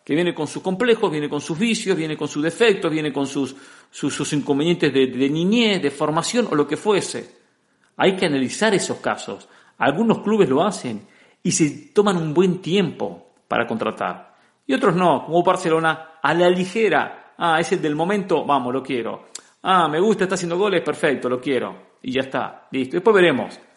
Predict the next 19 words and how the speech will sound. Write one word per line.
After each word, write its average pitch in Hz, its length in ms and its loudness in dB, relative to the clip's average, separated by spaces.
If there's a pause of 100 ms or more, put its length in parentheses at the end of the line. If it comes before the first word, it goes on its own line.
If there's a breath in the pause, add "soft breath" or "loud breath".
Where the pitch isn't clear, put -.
(160)
veremos 139 300 0
qué 139 100 -4
pasa. - 560 -10 (380 soft breath)
Así 185 200 0
se 185 140 2
ha - 20 4
manejado 147 460 2
Barcelona, 139 760 -2 (240 loud breath)
así 139 280 -2
ha 175 60 4
gastado 160 380 0
más 180 640 0 (560)
de 135 120 -2
lo 147 100 4
que 143 100 -2
tendría 156 840 0
que 139 80 -4
haber 147 300 2
gastado. 139 720 -2